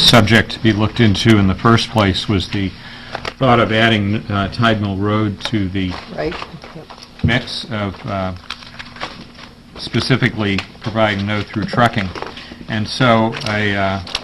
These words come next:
Speaker 1: when the code was first looked at,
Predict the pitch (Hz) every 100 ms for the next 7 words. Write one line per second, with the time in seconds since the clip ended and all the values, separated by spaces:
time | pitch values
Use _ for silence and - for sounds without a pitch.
0 | - - - - - - - - - -
1 | - - 127 120 107 104 - 156 160 139
2 | 113 104 - - 139 120 - - 104 107
3 | 123 127 - 113 90